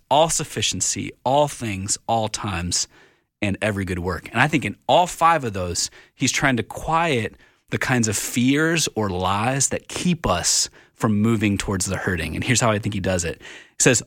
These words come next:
"All great," that he, he, God will make all grace abound to you, so that having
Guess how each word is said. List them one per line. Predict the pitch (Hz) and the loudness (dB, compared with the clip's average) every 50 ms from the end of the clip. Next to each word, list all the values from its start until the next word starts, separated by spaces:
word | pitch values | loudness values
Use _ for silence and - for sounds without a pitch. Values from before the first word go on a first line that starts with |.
| _ _ | _ _
"All | 123 139 151 170 190 202 | 4 6 8 6 6 4
great," | 165 143 156 160 156 143 - - | 2 2 2 2 2 2 0 -4
that | 123 120 - - | -6 -6 -6 -4
he, | 117 120 123 - - - | -2 -2 -2 -2 -4 -8
he, | - 127 120 - - - - | -8 -8 -8 -8 -10 -4 2
God | - 135 139 147 156 | 4 6 6 6 4
will | 156 | 2
make | 135 127 113 - - - | 2 0 -2 -2 -4 -2
all | - 151 160 175 160 | 2 2 4 4 2
grace | 170 175 156 - | 2 0 0 0
abound | 135 113 123 120 127 131 - | 0 0 0 0 0 0 0
to | - 120 | 0 0
you, | 113 | 0
so | - - | 2 0
that | - - | 0 0
having | 120 123 117 110 | 0 2 2 0